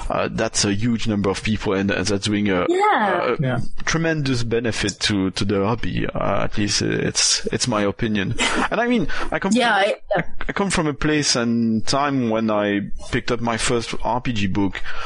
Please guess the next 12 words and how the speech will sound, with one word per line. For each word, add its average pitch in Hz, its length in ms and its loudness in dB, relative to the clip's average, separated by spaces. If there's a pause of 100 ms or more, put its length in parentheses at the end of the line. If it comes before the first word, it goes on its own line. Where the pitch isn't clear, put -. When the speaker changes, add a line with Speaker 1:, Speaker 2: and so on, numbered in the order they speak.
(340)
Speaker 1:
Uh, 98 400 0
I 123 80 0
don't, 139 260 0
I 135 80 0
didn't 147 160 0
even 123 380 0
knew 165 180 2
what 127 240 -2 (160)
was 110 220 0
a 104 60 0
role-playing 120 440 0
game. 190 340 0